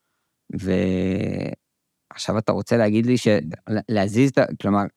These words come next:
הדבר הזה לא יהיה, לא יהיה בסיס, הרי הוא ממש,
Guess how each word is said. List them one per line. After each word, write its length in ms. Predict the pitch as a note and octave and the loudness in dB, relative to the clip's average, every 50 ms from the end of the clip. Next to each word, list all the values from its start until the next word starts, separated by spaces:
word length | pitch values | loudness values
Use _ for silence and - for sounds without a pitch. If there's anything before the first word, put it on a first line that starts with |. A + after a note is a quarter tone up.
| _ _ _ _ _ - | _ _ _ _ _ -4
הדבר 260 | G2+ G2+ G#2 G#2+ C3+ | -2 -2 2 2 4
הזה 200 | C#3+ C#3 C3 C#3 | 4 4 4 2
לא 80 | C#3 D3 | 2 4
יהיה, 220 | D3 C#3+ C#3 C3 - | 4 4 2 0 0
לא 140 | - A2+ B2+ | 0 0 2
יהיה 220 | C3+ B2+ B2 B2+ | 2 2 0 0
בסיס, 360 | A#2 G2 G#2+ - - E3+ D3 B2 | 0 -2 -2 0 0 0 0 0
הרי 220 | A2+ A#2 A#2 - - | 0 0 0 -2 -2
הוא 100 | - A2 | 0 0
ממש, 300 | A2 A#2 C3+ C3+ - | 2 2 2 0 -2